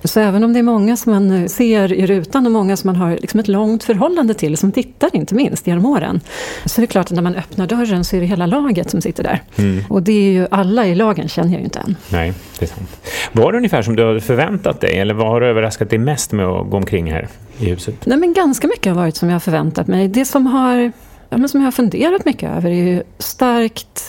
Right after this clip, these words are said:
Speaker 1: internationaliseringen liksom påverkar ett T V-bolag idag.
Speaker 2: Hur då, menar du?
Speaker 1: Ja, men internationella kontakter, internationell konkurrens, det är ju ett väldigt, väldigt starkt inslag för oss också att förhålla oss till.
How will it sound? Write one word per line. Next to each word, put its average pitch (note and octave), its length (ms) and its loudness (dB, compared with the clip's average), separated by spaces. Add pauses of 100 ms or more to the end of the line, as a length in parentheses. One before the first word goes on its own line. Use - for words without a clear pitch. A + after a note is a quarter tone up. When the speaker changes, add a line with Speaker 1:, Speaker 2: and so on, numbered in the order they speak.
(100)
Speaker 1:
internationaliseringen G#3+ 1600 0 (600)
liksom E3+ 520 0 (160)
påverkar C#4+ 720 0
ett F#3+ 100 -2
T A3 140 2
V-bolag G3+ 380 0
idag. E3 240 -2 (220)
Speaker 2:
Hur B2 160 -2
då, A#2+ 100 2
menar G2+ 220 -2
du? A2+ 100 -6 (380)
Speaker 1:
Ja, A3 100 4
men D4 220 2 (260)
internationella C4 760 2
kontakter, B3+ 760 -2 (160)
internationell F3 760 -2
konkurrens, C#4+ 1080 -2
det G#3+ 80 4
är A#3+ 40 4
ju A#3 180 2
ett - 200 -8
väldigt, G3 460 0
väldigt E3 200 -2
starkt D#3+ 320 -4
inslag A3+ 460 0
för - 100 -8
oss - 160 -4
också E3 220 -2
att E3+ 60 -4
förhålla A#3 340 0
oss D3+ 120 -6
till. - 280 -6